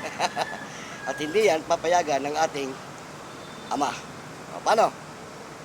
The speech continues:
Ito pong muli, inyong lingkod, G Boyet. Pero bago tayo maghiwa-hiwalay, mga idol, huwag nyo naman kalimutan mag-subscribe at pumindot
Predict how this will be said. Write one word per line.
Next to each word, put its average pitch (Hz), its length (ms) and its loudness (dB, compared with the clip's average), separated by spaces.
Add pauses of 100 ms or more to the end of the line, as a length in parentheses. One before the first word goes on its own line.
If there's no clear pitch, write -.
(360)
Ito - 160 -10
pong 151 160 0
muli, 185 260 4
inyong 165 220 0
lingkod, 165 340 2
G 147 80 -4
Boyet. 175 460 2
Pero 143 160 -2
bago 151 240 2
tayo 156 240 2
maghiwa-hiwalay, 170 800 4
mga 156 180 0 (120)
idol, 165 260 4 (920)
huwag 120 160 -6
nyo 135 140 -2
naman 143 240 0
kalimutan 143 480 0
mag-subscribe 147 840 2
at 143 180 0
pumindot 139 420 -2